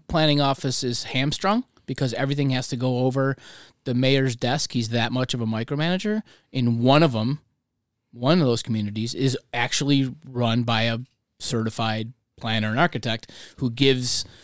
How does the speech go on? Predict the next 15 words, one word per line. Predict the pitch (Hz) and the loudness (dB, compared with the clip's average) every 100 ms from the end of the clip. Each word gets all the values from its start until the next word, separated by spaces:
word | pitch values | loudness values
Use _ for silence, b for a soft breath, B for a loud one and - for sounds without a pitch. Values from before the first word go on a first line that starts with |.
| b | b
his | 127 117 | -4 -4
planning | - 143 165 123 113 113 _ - | 0 2 4 2 0 -4 _ -14
department | 120 - 117 117 117 | -6 -4 -4 -2 -4
a | 110 | -4
lot | 117 113 117 | -4 -2 -4
of | 110 | -2
leeway | 123 175 123 110 | 2 2 4 0
to | - 139 110 | -2 -6 -2
actually | 120 - 135 131 | -2 -2 0 0
make | 117 113 113 - | 2 0 0 -4
efficient, | - - 123 - 113 | -14 -6 -6 -4 -6
effective | - 113 - 113 - _ | -4 -6 -6 -12 -12 _
plans | - 135 147 113 113 | -6 0 2 0 -2
part | - 135 139 | -2 2 4
of | 117 110 120 | 4 0 -8